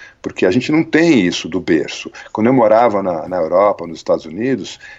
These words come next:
eu ia pra, pra uma montanha, pra uma trilha,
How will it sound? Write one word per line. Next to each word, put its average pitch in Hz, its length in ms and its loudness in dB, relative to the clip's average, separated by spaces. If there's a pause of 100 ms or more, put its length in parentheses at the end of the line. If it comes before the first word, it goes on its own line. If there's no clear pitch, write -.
(120)
eu 101 260 0
ia 113 220 4
pra, - 460 -14
pra - 140 -14
uma 87 120 -2
montanha, 110 720 0
pra 101 100 -10
uma 85 160 -6
trilha, 151 540 2